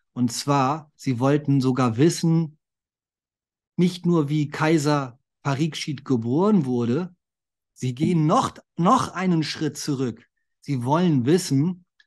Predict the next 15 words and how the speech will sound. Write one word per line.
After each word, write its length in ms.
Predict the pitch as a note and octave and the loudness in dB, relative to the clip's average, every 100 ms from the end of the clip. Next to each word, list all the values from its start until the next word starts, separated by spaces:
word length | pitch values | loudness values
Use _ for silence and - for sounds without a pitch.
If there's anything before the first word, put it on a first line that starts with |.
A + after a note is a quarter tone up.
| _ | _
was 300 | A#2+ D3 - | -2 -2 -2
er 260 | - D#3+ D#3+ | -4 -6 -2
im 120 | D#3 | 0
Mutterleib 840 | C#3 C#3 A#3+ G#3 E3+ D3 B2 A2+ _ - | 2 4 2 2 0 0 -4 -10 _ -14
erlebt 540 | C3 A#2+ A2 A2+ - | -10 -8 -10 -14 -20
hat. 280 | F2+ - _ _ _ _ _ _ _ _ _ _ _ _ _ | -20 -20 _ _ _ _ _ _ _ _ _ _ _ _ _
Und 180 | G2+ A2+ | -14 -10
darüber 520 | B2 C3+ B2+ A#2+ A2+ _ _ _ - | -6 -4 -2 -4 -6 _ _ _ -4
werden 300 | A#2+ B2 A#2+ | 0 2 2
wir 160 | A2 | 0
heute 400 | G#2+ C3 B2 A2 | 0 -2 -2 -6
hören. 360 | G2+ A2+ D3 D#3 | -2 0 2 2
Also 520 | A2+ A2+ A2+ A2+ G#2+ _ _ _ _ _ | 0 0 0 0 -4 _ _ _ _ _
ich 200 | B2+ A2 B2 | -8 -6 -2
weiß 480 | A#2+ A#2+ - - | 0 0 -4 -8